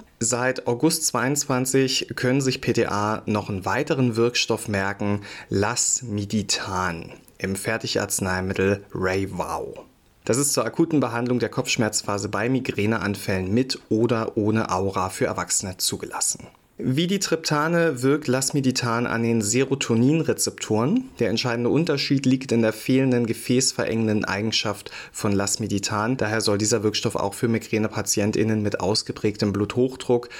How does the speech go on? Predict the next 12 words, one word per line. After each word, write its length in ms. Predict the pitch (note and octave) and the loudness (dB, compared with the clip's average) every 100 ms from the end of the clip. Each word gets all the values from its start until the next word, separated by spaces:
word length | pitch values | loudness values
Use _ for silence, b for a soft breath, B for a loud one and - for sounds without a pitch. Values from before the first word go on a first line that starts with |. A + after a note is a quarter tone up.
| B B | B B
koronarer 500 | C3+ B2+ A2+ G#2 G#2 | -2 2 0 0 -2
Herzerkrankung, 1000 | G#2+ G#2+ - G2 - G2 F#2+ G2 G2 A#2 - - | -2 -2 -4 -4 -2 -2 0 0 0 -2 -8 -6
peripherer 500 | B2 A#2 - G#2 G2+ | -2 -2 -2 -2 -2
arterieller 540 | F#2 - G2+ F#2 F#2+ | -4 -2 0 0 0
Verschlusskrankheit 840 | - - D#3+ - - A#2 A2+ G#2 - | -2 0 0 0 -2 -4 -2 -2 0
oder 300 | A#2+ A#2+ A2+ | 2 2 2
Schlaganfall 720 | - F#2 F#2 - G2 G2+ F#2 | 0 -2 -2 -4 -4 -2 -2
in 80 | |
der 100 | F#2+ | -2
Vorgeschichte 640 | F#2 G2 F#2+ G2+ - - - | -2 0 0 -2 -4 -4 -4
geeignet 500 | - - - F2 - | -4 -6 -6 -10 -14
sein. 300 | - - | -16 -16